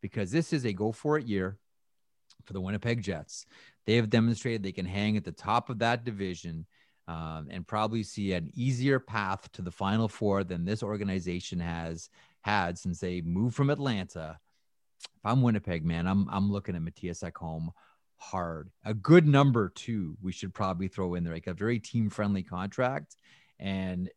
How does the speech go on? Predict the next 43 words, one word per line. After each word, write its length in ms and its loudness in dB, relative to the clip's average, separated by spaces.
you 140 -10
know, 200 -6
he's 240 -4
one 160 4
of 60 4
the 60 2
best 460 -4
at 240 -6
suppressing 480 -6
shots, 580 -8
uh, 180 -2
in 120 2
his 140 0
own 260 0
zone. 320 -4
Like, 280 -4
everything 440 8
measures 400 4
up. 160 4
Like, 240 -2
I've 160 10
always 220 12
described 380 10
Mattias 320 6
Ekholm 360 4
as 200 4
the 60 4
defenseman's 720 4
defenseman. 680 2
Like, 280 4
a 80 0
casual 440 10
fan 400 10
might 340 8
not 320 8
really, 320 8
really 260 0
get 320 2
it. 260 6
Like, 220 4
"Whoa, 200 6
what's 240 0
the 120 2